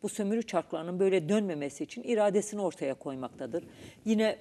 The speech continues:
baskı politikaları, savaş politikalarının karşısında demokrasi güçleri diyor ki, "Hayır, barışı örgütlemek, özgürlüğü örgütlemek,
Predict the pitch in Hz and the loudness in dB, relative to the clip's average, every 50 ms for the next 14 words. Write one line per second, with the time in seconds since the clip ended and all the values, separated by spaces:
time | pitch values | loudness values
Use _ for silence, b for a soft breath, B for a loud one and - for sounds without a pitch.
0 | 160 175 185 180 - - 226 - - 226 208 202 - - - 208 190 190 185 180 | 2 2 2 2 0 -6 -6 -2 0 2 2 0 -2 -2 0 2 4 6 6 6
1 | 185 185 185 - - - - 180 170 175 185 180 - - - 175 165 - - - | 4 4 2 0 -4 -10 -6 -2 0 0 0 0 -2 -2 0 0 0 -2 -2 -2
2 | 185 175 175 180 180 185 180 - - 175 - - - 185 185 165 156 175 170 175 | 0 0 0 0 -2 -4 -6 -6 -4 -6 -4 -6 -6 -4 -2 0 0 0 0 -2
3 | 170 - 180 165 - 208 175 170 175 - - - 170 165 180 175 - B B B | -2 -2 -4 -4 -2 -4 -4 -4 -6 -6 -4 -2 0 0 0 -2 -2 B B B
4 | B B B 233 180 185 180 - 233 208 - 220 196 185 180 175 170 170 180 170 | B B B 2 4 4 2 0 -4 -2 2 4 4 4 4 4 2 4 4 4
5 | 165 170 - - 226 208 196 170 185 175 - 180 160 160 165 156 - - - 156 | 4 2 0 2 4 4 4 2 0 -2 -2 -2 -2 -2 -4 -8 -6 -4 -4 -4
6 | 143 131 151 165 165 160 190 214 220 202 196 185 165 180 - - - 170 160 165 | -2 0 0 0 2 2 2 2 2 4 4 2 2 0 -4 -4 -4 -4 -4 -6
7 | 160 | -8